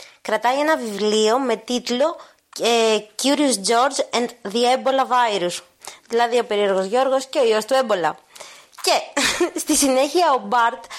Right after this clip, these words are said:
εμφανίζεται να δείχνει μια εικόνα στην οποία είναι νεκρός ο ίδιος. Οπότε, οι Simpsons προέβλεψαν τον Έμπολα ή βασικά το επεισόδιό τους βασίστηκε πάνω σε διάφορες προηγούμενες, ρε παιδί μου, έτσι, μεταλλάξεις του Έμπολα.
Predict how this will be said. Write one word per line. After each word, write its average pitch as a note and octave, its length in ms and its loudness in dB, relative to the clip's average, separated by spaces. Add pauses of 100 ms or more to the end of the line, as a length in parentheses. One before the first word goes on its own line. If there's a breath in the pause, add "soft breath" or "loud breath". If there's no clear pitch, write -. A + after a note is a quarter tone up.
(120)
εμφανίζεται C4 640 0
να C4+ 140 2
δείχνει D4 320 0
μια C#4 220 2
εικόνα B3 380 0
στην B3+ 180 -4
οποία B3+ 200 -2
είναι E4+ 160 2
νεκρός D#4 380 0
ο D4 80 2
ίδιος. G#3+ 460 -2 (720 loud breath)
Οπότε, C4 420 0 (560)
οι E4 120 -2 (300)
Simpsons B3+ 480 2 (100)
προέβλεψαν A#3+ 580 0
τον G#3 160 0
Έμπολα A3 580 0
ή D4+ 100 -6
βασικά C#4 360 -2
το C4+ 80 -2
επεισόδιό A#3 640 2
τους C4 440 -4
βασίστηκε A3+ 520 -4
πάνω A3+ 320 0
σε G#3+ 260 0
διάφορες G3+ 460 -2
προηγούμενες, F#3 560 -2
ρε F#3 80 -2
παιδί F3+ 200 -4
μου, F#3 100 -2
έτσι, F3+ 140 -4
μεταλλάξεις F#3 580 -2
του G3+ 100 -6
Έμπολα. D#3+ 460 -2